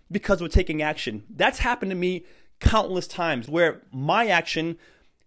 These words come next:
has put me in the right place at the right time for opportunities to come my way. Again, some have flourished and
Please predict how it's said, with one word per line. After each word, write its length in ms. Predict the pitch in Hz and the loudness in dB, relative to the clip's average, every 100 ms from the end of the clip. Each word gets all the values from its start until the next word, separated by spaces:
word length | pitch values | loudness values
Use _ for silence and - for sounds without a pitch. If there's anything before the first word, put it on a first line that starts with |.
| _ | _
has 360 | - 180 160 - - | 0 4 4 0 -6
put 220 | - 233 190 | 2 4 4
me 160 | 196 | 0
in 160 | 185 170 | -2 -2
the 80 | 151 | 0
right 260 | 160 175 | 0 0
place 240 | - 170 160 | -2 -2 -2
at 80 | |
the 80 | 131 | -2
right 160 | 135 143 | 0 0
time 300 | - 165 165 | 0 -2 0
for 140 | 156 | 0
opportunities 580 | 147 147 139 165 156 143 | 0 0 -2 0 0 0
to 40 | |
come 200 | - - | -4 -4
my 120 | 151 139 | 0 2
way. 320 | 147 170 196 - - - | 4 2 0 -8 -20 -6
Again, 380 | - 185 - 120 | 0 2 2 -2
some 460 | - - - 175 202 | -6 -4 4 6 4
have 220 | 202 190 | 4 2
flourished 540 | - 156 165 240 285 - | 2 2 4 4 0 0
and 260 | 151 135 | 0 0